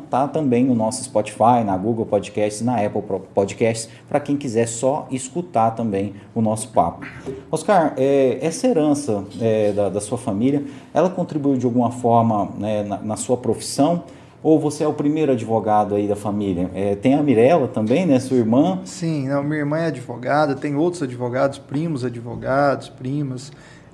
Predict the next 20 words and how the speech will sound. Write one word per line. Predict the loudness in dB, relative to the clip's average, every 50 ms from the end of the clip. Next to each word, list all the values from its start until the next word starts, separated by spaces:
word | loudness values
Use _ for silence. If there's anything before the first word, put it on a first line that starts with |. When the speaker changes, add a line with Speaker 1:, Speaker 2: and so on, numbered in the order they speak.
| -8 -4
Speaker 2:
é, | -2 0 0
tem | 0 0 0 2
alguns, | 2 2 2 2 0 -2 -2 -2 -2 -4 -4 -8 -12 -14 -18 -20 -20 -20 -20 -20 -8
mas | -4 -2 -2 -2 -4
de | -6
certa | -2 0 0 0 2 0 -4
forma | -2 -2 -2 -2 0 -2 -4
contribuiu, | -4 -4 -4 -4 -4 -4 -4 -4 -4 -2 -2 -2 -2 0 -2 0 0
às | 0 -2 0
vezes, | 2 2 2 2 0 -4 -10
pra, | -12 -6 -2 0 2 2 2 2 0 -2 -8 -12 -18 -20 -20 -14 0
pra | 4 4 6 6
área | 6 4 4 2 0 -2
específica | -6 -8 -8 -6 -6 -6 -6 -6 -8 -8 -8 -8 -8 -10 -8 -6 -4 -2 -2 -2 -4 -4
que | -6 -6
eu | -6
fui | -6 -4 -4 -2 -2
atuar. | -2 -4 -6 -2 2 2 2 2 2 -2 -8 -14 -20 -20 -20 -20 -20 -20 -20 -10
Então, | -6 -6 -6 -6
por, | -4 -4 -4 0 0 0 0 -2